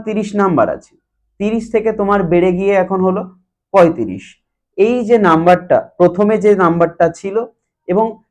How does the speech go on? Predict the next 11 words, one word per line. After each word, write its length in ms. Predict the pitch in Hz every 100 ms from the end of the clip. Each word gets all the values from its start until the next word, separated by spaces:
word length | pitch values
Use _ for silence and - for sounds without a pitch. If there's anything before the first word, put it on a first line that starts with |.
| _
পরবর্তীতে 640 | - 202 208 220 220 214 226
যে 120 | 196
নাম্বারটা 400 | 190 190 190 190
বেড়ে 260 | 185 165 165
দাঁড়িয়েছে, 540 | 160 156 185 175 - 156 160 _ _ _ -
এইটাকে 420 | 202 214 220 240 240 - _ _
তোমাকে 240 | 190 196 208
একটি 200 | 202 190
পার্সেন্টেজ 640 | - 160 156 196 190 208 202
করা 220 | 202 208
হবে 200 | 208 220